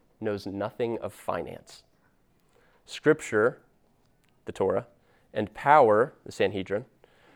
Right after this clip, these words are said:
were precisely the Sadducees' stock in trade,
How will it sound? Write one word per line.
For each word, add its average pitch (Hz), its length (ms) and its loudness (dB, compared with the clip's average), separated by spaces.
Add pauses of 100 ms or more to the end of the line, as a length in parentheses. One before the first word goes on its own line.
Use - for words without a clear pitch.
(200)
were 120 120 4
precisely - 960 -2
the 120 60 -8
Sadducees' 123 480 0
stock 139 440 2
in 131 180 -2
trade, 113 480 0